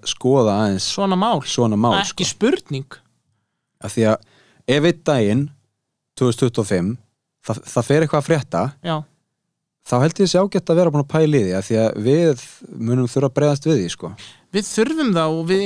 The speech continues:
Speaker 2: erum ekki, ein-, eins og þú segir, sko, að þarna, þetta er ekki óskylt okkur.
Speaker 1: Nei.
Speaker 2: Þetta er fólk að holda blóði eins og við, bara með annan kúltúr, sem
Speaker 1: Já,
Speaker 2: er fallegt.
Speaker 1: já, og það búa pottþétt, sko, það búa náttúrulega mjög margir Kínverjar á Íslandi og pottþétt ein-,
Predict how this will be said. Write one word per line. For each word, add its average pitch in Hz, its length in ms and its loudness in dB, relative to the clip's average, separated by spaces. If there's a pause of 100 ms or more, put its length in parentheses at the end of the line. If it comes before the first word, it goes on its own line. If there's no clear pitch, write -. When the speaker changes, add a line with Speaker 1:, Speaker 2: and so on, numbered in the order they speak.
(120)
Speaker 2:
erum 294 200 -2
ekki, 254 260 -6
ein-, 202 220 0
eins 208 200 -4
og 226 60 -4
þú 196 60 -4
segir, 208 300 0
sko, - 220 -6 (120)
að 165 160 -2
þarna, 185 280 -4 (280)
þetta - 380 -8
er 311 400 0
ekki - 160 -10
óskylt - 600 0
okkur. - 280 -18 (380)
Speaker 1:
Nei. 92 120 -10 (600)
Speaker 2:
Þetta 214 260 -4
er 277 240 0
fólk - 420 -4
að 208 140 4
holda 285 240 -4
blóði 247 340 -2
eins 190 160 0
og 185 80 -4
við, 185 300 0
bara 156 220 0
með 151 180 2
annan 156 320 0
kúltúr, - 480 -2 (140)
sem - 180 -2
Speaker 1:
Já, 160 80 2
Speaker 2:
er 104 80 -2
fallegt. 113 340 -2
Speaker 1:
já, - 60 -18
og 104 100 -6
það 104 100 -4 (200)
búa 113 180 0
pottþétt, 123 460 -2
sko, 120 320 -4
það 110 160 -8
búa 117 160 -2
náttúrulega 110 320 -2
mjög 123 60 0
margir 123 240 -2
Kínverjar 143 420 0
á 139 80 0
Íslandi 139 340 -2
og 127 140 0
pottþétt 139 480 -4
ein-, 143 160 -6